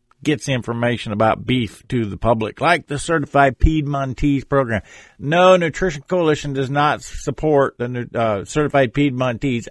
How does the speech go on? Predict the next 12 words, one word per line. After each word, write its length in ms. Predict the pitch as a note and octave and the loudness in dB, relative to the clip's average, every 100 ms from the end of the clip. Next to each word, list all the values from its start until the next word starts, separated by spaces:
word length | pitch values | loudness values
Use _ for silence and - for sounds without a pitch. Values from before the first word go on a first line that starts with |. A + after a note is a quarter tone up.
| - - | -6 2
I 200 | F#3+ E3 | 4 2
do, 340 | B2 G#2 G2+ - - _ | -2 -4 -6 -10 -20 _
but 160 | G3 G3+ | 6 8
it's 120 | D#3 | 8
all 180 | F#3+ F3 | 6 6
about 320 | D3 D3 - | 6 6 6
beef. 340 | D#3+ D3 G2 - _ _ _ | 4 4 2 -12 _ _ _
Nutrition 640 | A2 A2 E3+ D3+ A2+ F2+ - _ | -8 -2 0 0 -2 -8 -12 _
coalition 600 | - C#3+ C#3+ C#3 G#2 F2+ - | 2 4 4 4 0 -12 0
dot 200 | A#2+ F#2 | 0 2
U 200 | C3 B2+ | 4 6
S. 340 | A#2+ D#2+ - | 4 2 -8